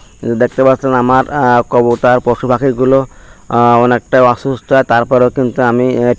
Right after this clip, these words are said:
ট্রিটমেন্ট করে এদেরকে সারিয়ে তুলি। আহ, এবং কে কোন জেলা থেকে ভিডিওটা দেখছেন, প্লিজ, আহ,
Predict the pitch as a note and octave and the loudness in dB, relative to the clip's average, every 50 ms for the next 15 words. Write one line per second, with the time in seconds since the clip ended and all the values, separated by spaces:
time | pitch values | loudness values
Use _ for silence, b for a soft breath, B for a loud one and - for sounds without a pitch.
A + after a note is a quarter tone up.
0 | - - C3 B2+ - B2+ C3 C#3+ C#3+ C#3+ A#2+ C#3 C#3 C3+ C3 B2 C3 C3+ B2 - | -4 -6 -6 -4 -2 0 2 2 2 2 2 2 4 4 4 4 2 0 0 0
1 | D#3 C#3 - B2 A2+ A2 C3 C3+ A#2+ - C#3 C3 C3+ D3 D3 D3 b b b b | -2 -2 0 -2 0 2 2 2 2 0 -2 -2 -2 -4 -4 -6 b b b b
2 | b b b b b b b b b - - A2+ A#2+ A#2+ A#2+ A#2+ A#2+ A#2 A#2 - | b b b b b b b b b -8 -4 -2 0 2 2 2 2 0 -2 -6
3 | - - - - C3+ C3 B2 A#2+ C3 B2+ B2 A#2 A2+ A2 - _ - - C#3+ D3 | -10 -18 -16 -6 -4 -2 0 2 2 2 2 0 -2 -6 -8 _ -6 0 2 2
4 | D3 C#3+ C3+ - C#3+ C#3+ C#3+ C#3+ C#3 B2 C#3 C3+ C#3 C#3 C3+ - D3+ C#3+ B2 D3 | 4 2 2 0 0 2 2 2 2 4 4 4 4 2 2 0 -2 0 2 2
5 | D3+ D3+ D3+ D3+ C3+ A#2 B2+ C3+ B2 D3 - D#3+ D3+ C3 C#3+ C3+ - - D#3+ C#3+ | 4 4 4 2 2 2 0 2 2 2 2 2 2 2 2 0 2 0 -2 0
6 | - D#3 D3+ D3+ C#3+ - - - - - B2 B2+ B2+ B2+ | 2 2 2 2 2 0 -2 -6 -4 -2 0 2 2 2